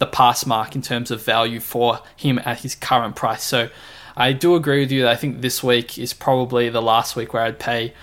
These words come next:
this exorbitant price, um, for Neale, because, geez, from next week onwards, we're looking at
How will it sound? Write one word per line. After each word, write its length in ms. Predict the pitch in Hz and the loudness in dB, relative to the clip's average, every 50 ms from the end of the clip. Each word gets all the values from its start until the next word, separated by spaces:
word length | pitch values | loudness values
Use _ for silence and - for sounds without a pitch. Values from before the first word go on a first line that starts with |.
| - - - | -20 -10 -4
this 280 | - 123 - - - - | -4 -4 -4 -4 -6 -6
exorbitant 640 | 131 120 120 117 117 117 123 123 120 113 107 135 | -6 -4 -2 0 2 2 2 2 0 -4 -4 -4
price, 540 | - - 120 113 113 - - - - - - - - - - - - - - | -2 0 2 2 2 0 -4 -6 -6 -8 -10 -12 -18 -18 -18 -18 -16 -8 -2
um, 260 | - 117 113 113 107 110 | 0 2 2 2 0 -2
for 300 | - - - 139 131 120 | -6 -2 0 2 2 2
Neale, 300 | 123 131 123 117 120 113 | 2 2 2 2 2 0
because, 560 | 120 117 - 135 120 113 110 110 - - - - - - - - - - - - - _ _ _ _ - | -2 -4 -2 0 0 0 0 0 -4 -4 -8 -14 -20 -20 -20 -20 -20 -20 -20 -20 -20 _ _ _ _ -4
geez, 560 | - 160 147 127 120 - - - - - - _ _ _ _ _ _ _ - | 0 2 2 2 2 2 0 -2 -4 -6 -10 _ _ _ _ _ _ _ -8
from 340 | - - 165 147 151 160 | -4 0 2 2 4 4
next 320 | 170 180 180 180 - - - | 4 4 2 2 0 0 2
week 240 | 160 147 131 - - | 4 2 2 2 0
onwards, 460 | 123 135 135 135 120 110 113 110 - | 2 2 2 4 2 2 0 2 2
we're 80 | 143 135 | 2 4
looking 360 | 135 143 143 - 151 139 131 | 4 2 2 0 2 2 4
at 220 | 120 113 101 - | 4 2 0 -4